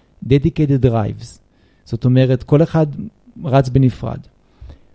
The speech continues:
מה שזה בעצם מאפשר זה להריץ workloads שונים, ל-, למ-,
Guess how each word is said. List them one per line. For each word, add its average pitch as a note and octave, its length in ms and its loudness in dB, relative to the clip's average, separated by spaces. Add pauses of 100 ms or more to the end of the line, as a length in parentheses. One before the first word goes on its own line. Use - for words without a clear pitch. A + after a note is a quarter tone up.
(120)
מה C3 100 2
שזה D#3 260 2
בעצם A3+ 280 4
מאפשר C#3 460 2
זה B2+ 140 -2
להריץ A#2+ 380 -2
workloads F#3+ 500 4
שונים, C3 480 2
ל-, A2 100 -4 (420)
למ-, D#3+ 120 2